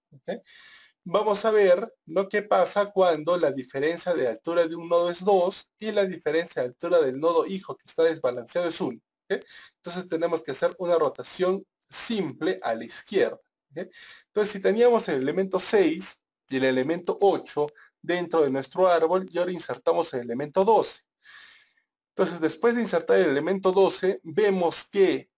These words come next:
el nodo seis, en su diferencia de alturas, ¿no?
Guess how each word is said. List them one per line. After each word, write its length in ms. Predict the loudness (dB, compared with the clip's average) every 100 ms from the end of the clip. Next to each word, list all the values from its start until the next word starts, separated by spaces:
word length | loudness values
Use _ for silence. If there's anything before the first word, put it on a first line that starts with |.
| _
el 380 | -4 -2 -4 -8 _ -16
nodo 400 | 0 0 2 -2
seis, 760 | 2 2 2 0 -6 -12 -16 _
en 220 | -6 -4 -4
su 160 | -4
diferencia 960 | -4 -4 -2 0 0 -4 -6 -4 -4 -4
de 360 | -14 -2 2 2
alturas, 1120 | -2 -6 -16 _ _ -2 2 4 4 2 -4 -10
¿no? 360 | -4 -4 -4